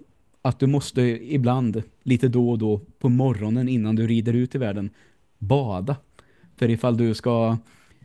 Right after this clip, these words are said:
ifall du ska prata med någon, tänker att du ska prata med någon sån här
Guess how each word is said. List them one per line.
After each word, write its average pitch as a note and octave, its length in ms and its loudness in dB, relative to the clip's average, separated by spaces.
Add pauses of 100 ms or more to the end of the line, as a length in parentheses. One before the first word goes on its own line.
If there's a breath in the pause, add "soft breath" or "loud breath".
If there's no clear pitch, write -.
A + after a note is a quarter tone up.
(160 loud breath)
ifall B2 220 2
du A#2 60 2
ska B2 160 -2
prata C3+ 500 0
med D3 120 -2
någon, G2+ 200 -2
tänker A2+ 300 -2
att G#2+ 300 -4
du A#2+ 120 -2
ska A2+ 140 -2
prata A#2 380 -4
med A#2+ 100 0
någon A#2+ 100 -2
sån B2 140 -2
här G2 300 0